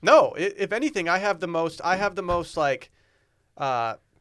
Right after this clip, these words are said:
bare minimum palate that, like, I can just give a knee-jerk reaction without,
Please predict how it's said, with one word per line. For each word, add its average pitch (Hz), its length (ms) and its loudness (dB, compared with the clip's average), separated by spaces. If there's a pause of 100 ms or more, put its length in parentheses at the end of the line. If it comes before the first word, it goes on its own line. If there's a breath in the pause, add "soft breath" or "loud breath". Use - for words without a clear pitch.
(460)
bare 165 340 2
minimum 165 380 -2
palate 151 560 0
that, 139 160 -2
like, 135 200 -2
I 147 120 2
can 151 160 -6
just 147 160 -8
give 151 140 -6
a 143 40 -8
knee-jerk 139 360 -6
reaction 135 420 -2
without, 127 320 -2